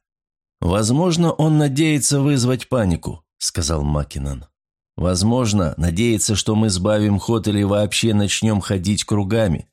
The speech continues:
что вполне вероятно, если погода ухудшится и начнёт штормить, а у нас не будет компаса.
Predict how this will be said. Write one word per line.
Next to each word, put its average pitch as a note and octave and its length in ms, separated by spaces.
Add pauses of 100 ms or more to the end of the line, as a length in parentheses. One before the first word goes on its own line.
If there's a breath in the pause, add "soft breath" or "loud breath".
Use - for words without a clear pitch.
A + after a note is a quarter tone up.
(140)
что - 240
вполне E2 420
вероятно, E2+ 560
если D#2+ 280
погода F2 420
ухудшится G2+ 680
и G#2 80
начнёт G2+ 520
штормить, G#2 640 (600)
а E2+ 80
у F2 120
нас G#2+ 280
не G#2 120
будет F2+ 340
компаса. - 640